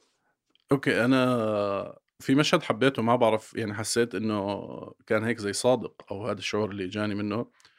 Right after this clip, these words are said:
اللي هو لما الصبية نوف، آه، تتعرض لمحاولة تحرش بال-، بالمسبح.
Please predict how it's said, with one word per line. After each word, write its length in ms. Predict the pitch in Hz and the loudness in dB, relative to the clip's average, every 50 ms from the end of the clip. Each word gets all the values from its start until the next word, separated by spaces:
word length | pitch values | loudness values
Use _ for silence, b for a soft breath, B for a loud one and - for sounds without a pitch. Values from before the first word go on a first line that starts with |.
| _ _ _ _ _ | _ _ _ _ _
اللي 120 | 110 107 | 0 4
هو 140 | 120 135 135 | 6 8 8
لما 680 | 131 131 123 123 120 120 120 117 113 113 110 110 110 110 | 8 8 6 4 4 4 4 4 4 4 2 2 2 2
الصبية 560 | 107 104 104 - - 113 107 120 120 120 117 | 0 -2 -4 -4 -4 -2 0 2 2 2 2
نوف، 480 | 113 113 120 131 135 - - - - - | 2 2 0 0 0 -2 -6 -16 -8 -6
آه، 460 | 107 107 104 98 101 98 101 104 104 _ _ _ _ _ _ _ _ _ _ _ _ | -6 -6 -6 -8 -10 -12 -12 -14 -14 _ _ _ _ _ _ _ _ _ _ _ _
تتعرض 400 | - 110 - 117 120 127 123 110 | -8 -2 4 4 6 6 6 4
لمحاولة 480 | 113 107 107 104 - 120 117 113 110 107 | 2 0 0 2 4 6 6 6 6 2
تحرش 520 | 104 - 117 - 117 113 113 110 - - | 0 -6 -4 -2 0 0 0 -2 -4 -10
بال-، 440 | 98 101 98 101 101 101 101 98 98 | -10 -10 -8 -8 -8 -10 -10 -10 -10
بالمسبح. 600 | 95 104 104 101 113 113 - - 95 87 - - | -8 -8 -6 -6 -6 -6 -4 -6 -6 -8 -8 -14